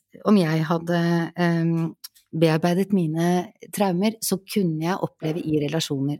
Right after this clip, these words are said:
at jeg ikke følte meg bra nok. Og da skjønte jeg jo at det handlet om den andre. For da hadde jeg på en måte bearbeidet mine følelser, men allikevel så fikk jeg den følelsen, så da skjønte jeg at da er det noe som skjer mellom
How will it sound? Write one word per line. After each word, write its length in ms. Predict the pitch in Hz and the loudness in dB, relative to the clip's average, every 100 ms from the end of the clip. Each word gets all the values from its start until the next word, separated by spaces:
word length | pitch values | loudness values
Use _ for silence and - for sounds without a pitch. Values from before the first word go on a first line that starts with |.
| - - | -8 -12
at 320 | - _ - | -12 _ -12
jeg 220 | 160 180 | -6 -6
ikke 320 | - 135 139 143 - _ - | -6 -4 -4 -4 -12 _ 2
følte 320 | 160 131 - | 2 2 0
meg 140 | 135 | -2
bra 100 | - | -4
nok. 300 | 95 - - - - - - | -6 -8 -10 -18 -18 -20 -6
Og 120 | 190 151 | -4 2
da 220 | 185 214 | 2 4
skjønte 460 | 247 - 208 139 147 | 2 2 0 -2 -2
jeg 100 | 147 | 0
jo 80 | 151 - | 2 0
at 140 | - | 0
det 60 | 156 | 0
handlet 320 | 165 143 143 143 | 0 -2 -2 -2
om 80 | 139 | -2
den 140 | 147 | -2
andre. 260 | 151 - - - _ | -4 -8 -12 -14 _
For 80 | 170 | 2
da 140 | 160 | 2
hadde 160 | 170 175 | 2 0
jeg 80 | 175 | 0
på 80 | 185 | -2
en 80 | |
måte 160 | 175 - - | -2 -4 -4
bearbeidet 500 | 147 151 160 170 190 | -2 -2 -2 0 2
mine 320 | 185 160 165 | 2 2 -2
følelser, 480 | 190 170 147 226 302 - - - - - | -2 -2 0 -2 -2 -6 -20 -20 -8 2
men 160 | 170 | 4
allikevel 640 | 185 196 156 147 - 170 160 | 4 2 0 -2 -2 0 0
så 160 | 185 | -2
fikk 240 | 170 156 180 | -2 0 0
jeg 80 | |
den 160 | 165 175 | 0 0
følelsen, 540 | 180 147 - 208 233 - | 0 -2 -2 0 0 0
så 160 | - | -4
da 220 | 151 143 147 | -2 -4 -4
skjønte 320 | 151 143 - | -6 -8 -10
jeg 80 | 147 | -12
at 20 | _ - 147 | _ -10 -4
da 140 | 147 - 135 | -4 -4 -6
er 100 | 143 | -2
det 80 | 151 | 0
noe 320 | 143 139 156 - - - _ _ _ _ _ - | 0 -2 -4 -6 -18 -20 _ _ _ _ _ -2
som 160 | 170 165 | 0 2
skjer 340 | - 143 156 | 2 0 -2
mellom 240 | 147 160 | 0 0